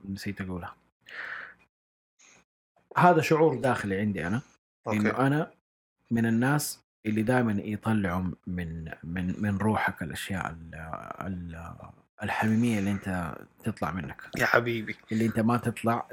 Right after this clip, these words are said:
Speaker 1: ل-، لغيري.
Speaker 2: لا، هو مو كده.
Speaker 1: أ-، خليني أقول لك، أنت لما قلت لي إنه أنت وافقت إنك تسوي البودكاست علشاني أنا، علشاني أول شيء
Speaker 2: إيه.
Speaker 1: وعلشان أنا صاحبك. السبب ليش؟
Speaker 2: إيه.
Speaker 1: عشاني، عشان أنا صاحبك.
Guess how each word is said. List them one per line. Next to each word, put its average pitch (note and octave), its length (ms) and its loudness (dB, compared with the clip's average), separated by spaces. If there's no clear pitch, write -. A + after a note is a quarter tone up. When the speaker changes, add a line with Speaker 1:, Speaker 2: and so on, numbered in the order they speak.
Speaker 1:
ل-، G#2 280 -2
لغيري. G#2+ 680 0
Speaker 2:
لا، C3+ 200 6
هو C#3+ 180 4
مو D#3 140 4
كده. A2+ 260 0
Speaker 1:
أ-، - 200 -2
خليني A#2 400 2
أقول A2+ 220 2
لك، C3 200 -4
أنت A2+ 220 2
لما G2+ 320 2
قلت G#2 220 0
لي G#2+ 180 2
إنه G2+ 200 2
أنت G2 340 -2
وافقت G#2+ 420 0
إنك F#2+ 180 0
تسوي F#2+ 480 -2
البودكاست A#2 680 0
علشاني G#2 500 2
أنا، G2+ 220 0
علشاني G#2+ 480 2
أول G#2+ 200 2
شيء A#2 140 0
Speaker 2:
إيه. C3 100 2
Speaker 1:
وعلشان G#2 300 0
أنا A2+ 180 2
صاحبك. - 420 -2
السبب G#2+ 360 0
ليش؟ A#2 140 0
Speaker 2:
إيه. A#2 60 0
Speaker 1:
عشاني، C#3+ 260 2
عشان A2+ 160 2
أنا G#2 140 2
صاحبك. - 360 -6